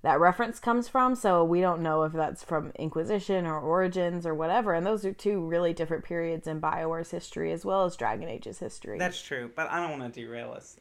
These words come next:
Speaker 2: a little bit too much, but I just thought that word was interesting because it's a bit, it's,
Speaker 1: Yeah, it is.
Speaker 2: it's a big moment in the story of Jesus for Christians, so.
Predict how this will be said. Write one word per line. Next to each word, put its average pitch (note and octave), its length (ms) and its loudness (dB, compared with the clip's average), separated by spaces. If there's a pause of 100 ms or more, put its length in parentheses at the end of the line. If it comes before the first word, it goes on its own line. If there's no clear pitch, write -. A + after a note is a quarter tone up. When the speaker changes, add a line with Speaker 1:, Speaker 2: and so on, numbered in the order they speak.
Speaker 2:
a B2+ 40 -10
little A#2+ 300 -6
bit - 300 -8 (460)
too C3 140 -10
much, A#2 280 -8
but A#2+ 120 -4
I C#3 120 2
just C3+ 180 -8
thought C#3 180 0
that A2+ 160 -2
word A2+ 240 -6
was A#2 140 -10
interesting A#2 600 -10 (480)
because B2+ 300 -6
it's A2 160 -8
a A#2+ 60 -6
bit, - 280 -6
it's, D3 180 0
Speaker 1:
Yeah, - 160 -4
it - 40 2
is. D#4+ 360 4
Speaker 2:
it's F3 80 0
a C#3+ 140 2
big F3+ 200 2
moment B2+ 460 -2
in A2+ 460 -8 (400)
the A#2+ 160 -12
story A#2 400 -4
of A2 60 -4
Jesus A2+ 380 -10
for B2+ 100 -16
Christians, - 560 -10
so. - 280 -10